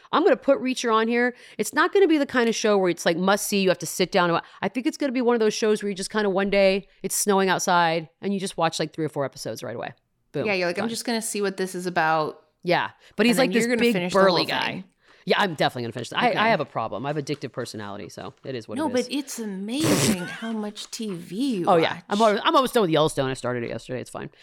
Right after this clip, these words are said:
Speaker 1: Uh, <laughs>
Speaker 2: I saw that you were start-, I saw on your Instagram, you're like, "Time to start Yellowstone." I was like,
Speaker 1: Yep.
Speaker 2: "Oh, well,
Speaker 1: Yep. It's
Speaker 2: I can't
Speaker 1: gone by
Speaker 2: believe she's
Speaker 1: tomorrow.
Speaker 2: come to it so late." And then it's like, "You're done it." I've watched one
Speaker 1: Yeah.
Speaker 2: episode on the plane. That was it.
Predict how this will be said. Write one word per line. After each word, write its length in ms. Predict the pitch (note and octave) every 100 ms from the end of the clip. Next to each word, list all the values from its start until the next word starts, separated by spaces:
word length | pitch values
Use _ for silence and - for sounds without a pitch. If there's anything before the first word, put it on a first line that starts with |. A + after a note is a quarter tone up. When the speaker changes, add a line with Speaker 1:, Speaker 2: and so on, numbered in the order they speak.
| - - - -
Speaker 1:
Uh, 260 | A#3 C#4 -
<laughs> 100 | F4+
Speaker 2:
I 160 | A3+ C4
saw 340 | - - D#4
that 120 | F#4 F4+
you 100 | F4+
were 100 | F4+
start-, 320 | - - A#3 -
I 80 |
saw 160 | A#3+ C4
on 100 | D4
your 100 | F4+
Instagram, 400 | A3+ A3+ A3+ A3
you're 80 | G#3
like, 160 | F#3 -
"Time 240 | F#3+ G3
to 60 | G#3+
start 320 | A3+ G#3 - - -
Yellowstone." 440 | G3+ G#3+ G#3 E3+
I 60 | D#3+
was 100 | D#3+
like, 260 | D3+ D3+ -
Speaker 1:
Yep. 100 | A#3
Speaker 2:
"Oh, 260 | E3+ C3+ A#2
well, 240 | D3 F3 - -
Speaker 1:
Yep. 200 | A3 - -
It's 180 | A3+ - -
Speaker 2:
I 100 | -
can't 60 | A3
Speaker 1:
gone 80 | A#3
by 160 | - C#4+
Speaker 2:
believe 20 |
she's 160 | - E4+
Speaker 1:
tomorrow. 20 | - A#3+
Speaker 2:
come 80 |
to 120 | A#3 B3
it 280 | A3 F#3
so 320 | - A#3+ A3+ G#3+
late." 560 | E3+ E3+ A3 A3+ F3+
And 180 | - F3+
then 120 | F#3
it's 160 | F3+ F3
like, 180 | F3 F3
"You're 140 | E3+
done 460 | E3 D3+ - D3+ C#3
it." 120 | B2+
I've 160 | D3+ F3
watched 220 | E3 -
one 220 | D#3 -
Speaker 1:
Yeah. 40 |
Speaker 2:
episode 380 | C#3+ - D3 B2+
on 160 | B2+ A2+
the 80 | C#3
plane. 320 | B2+ G2+ G2+
That 180 | G2+ F2
was 180 | D#3+
it. 280 | D#3 G2+ D#2